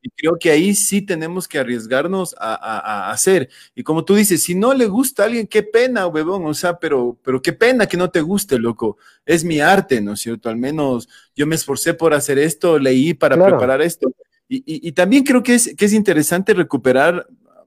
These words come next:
Speaker 1: tú dices, hay gente que se, que se asusta o piensa que solo es Shakespeare o algo así, pero creo
Speaker 2: Ujú.
Speaker 1: que también eso se ha perdido, loco, o sea, e-, ese,
Speaker 2: Sí.
Speaker 1: eh,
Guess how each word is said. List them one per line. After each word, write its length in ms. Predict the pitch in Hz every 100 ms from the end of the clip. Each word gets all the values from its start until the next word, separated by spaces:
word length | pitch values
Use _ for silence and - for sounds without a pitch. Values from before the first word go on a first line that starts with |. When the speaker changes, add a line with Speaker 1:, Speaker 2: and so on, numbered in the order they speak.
| _ 127
Speaker 1:
tú 120 | - 151
dices, 480 | 180 - 165 - -
hay 160 | 135
gente 320 | 139 156 156 160
que 160 | 143
se, 480 | 135 135 123 113 95 - _ _ _ _ _ _ - _ _ _
que 100 | 135
se 140 | 127 127
asusta 560 | - 160 190 175 147
o 160 | 135 135
piensa 300 | 151 151 156
que 100 | 123
solo 240 | 143 139
es 100 | 127 -
Shakespeare 440 | 120 139 - 131
o 60 | 131
algo 160 | 131
así, 320 | 127 - 175 - - - -
pero 240 | 196 160
creo 140 | 160
Speaker 2:
Ujú. 80 | 190
Speaker 1:
que 80 | 254
también 360 | 214 185 214 226
eso 160 | 359 -
se 160 | -
ha 40 | 196
perdido, 560 | 147 123 160 233 147
loco, 260 | 113 107 117
o 20 |
sea, 220 | 117 127 110
e-, 180 | 185 -
ese, 460 | 185 - 202 113
Speaker 2:
Sí. 60 |
Speaker 1:
eh, 60 | 117